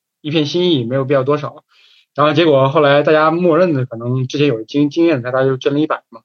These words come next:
你可能你别，别少五十，但是我当时确实没有反应过来，这是我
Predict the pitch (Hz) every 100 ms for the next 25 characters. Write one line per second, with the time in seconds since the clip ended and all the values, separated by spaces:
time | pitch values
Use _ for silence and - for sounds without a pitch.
0 | - 139 139 139 123 120 127 120 120 123
1 | 127 135 131 113 120 123 160 151 120 147
2 | 147 147 135 131 147 110 113 127 - -
3 | - 143 127 117 123